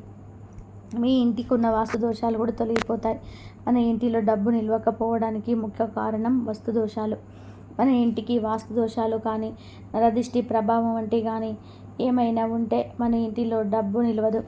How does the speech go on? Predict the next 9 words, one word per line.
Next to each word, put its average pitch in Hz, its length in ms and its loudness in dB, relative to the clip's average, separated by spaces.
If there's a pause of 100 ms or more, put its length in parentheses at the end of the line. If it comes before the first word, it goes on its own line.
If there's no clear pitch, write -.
(440)
అలాగే 226 420 2
ఇంటిలో 226 340 0
తరచుగా 226 520 0
గొడవలు 226 440 0
జరుగుతూ 220 460 -2
ఉంటాయి. 214 400 -4 (560)
మీ 247 100 0
ఇంట్లో 233 380 0
కూడా 226 400 -2